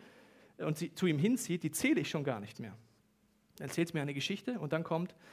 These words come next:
„Das ist nur ein Bruchteil von dem, was ich derzeit erlebe. Ich danke Gott für die neue Freiheit, die er mir schenkt, zu erzählen und für die neue Liebe zu meiner Umgebung und vor allem danke ich Gott für euch und euch,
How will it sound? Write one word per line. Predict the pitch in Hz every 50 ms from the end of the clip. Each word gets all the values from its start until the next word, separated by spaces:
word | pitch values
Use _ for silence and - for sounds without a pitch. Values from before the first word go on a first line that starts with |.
| - -
„Das | - 190 185 180
ist |
nur | 233 247
ein | 220 214 220
Bruchteil | - - 247 269 - - - 175 165
von | - 170 160
dem, | 156 214 226 208
was | 185 175 175
ich | 156
derzeit | - 160 143 - - 185 175 170 -
erlebe. | 147 147 156 170 175 151 131
Ich | 131 - -
danke | - 127 165 208 202 185
Gott | 175 180 180 175
für | - -
die | 143 147 135
neue | 147 151 170 190 214 214 202
Freiheit, | - - - - 196 202 180 147 120 107 - - - - _ - - -
die | - 143
er | 131
mir | 131 127
schenkt, | 123 - 143 127 113 110 -
zu | - 147
erzählen | 139 139 - - - 202 202 196 202 220 226 - - - -
und | - 151
für | - 147
die | 143
neue | 147 156 185 208 226 233 226
Liebe | 208 214 214 202 156 151 143
zu | - -
meiner | 160 147 147 143 131
Umgebung | 135 139 139 - 185 190 196 190 190 202 208 208 - - - -
und | 160 -
vor | - 156 -
allem | 156 165 165 160
danke | - 147 151 147 151
ich | 139 -
Gott | - 147 139
für | - - 165 135
euch | 143 147 135 123 127 -
und | 135 131
euch, | - 139 156 170 190 220 - -